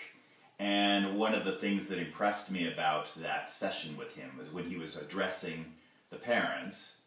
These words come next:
he deliberately said, "Now I know this is what you are being told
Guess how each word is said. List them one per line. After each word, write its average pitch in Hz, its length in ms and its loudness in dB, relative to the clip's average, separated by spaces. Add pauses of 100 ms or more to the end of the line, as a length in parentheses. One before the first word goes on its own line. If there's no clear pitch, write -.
(400)
he 117 680 2 (160)
deliberately 110 680 2
said, 87 440 2 (140)
"Now 90 240 4
I 87 180 4
know 104 480 4
this 95 240 -2
is 95 140 -2
what 90 280 0
you 90 160 -4
are 85 120 4
being 85 260 0
told 85 540 0